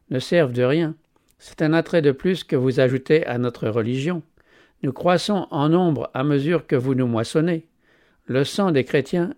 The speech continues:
est une semence. » Des milliers de témoins étaient incarcérés et mis à mort,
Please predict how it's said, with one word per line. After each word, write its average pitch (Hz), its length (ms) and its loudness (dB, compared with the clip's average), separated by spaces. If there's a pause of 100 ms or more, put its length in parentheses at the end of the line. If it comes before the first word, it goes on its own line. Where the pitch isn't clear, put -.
est 123 240 -4
une 147 200 2
semence. » 104 800 -6 (1600)
Des 127 160 0
milliers 190 340 2
de 170 100 4
témoins 170 520 2
étaient 143 300 0
incarcérés 156 720 0 (280)
et 135 120 0
mis 156 160 4
à 131 100 6
mort, 123 440 2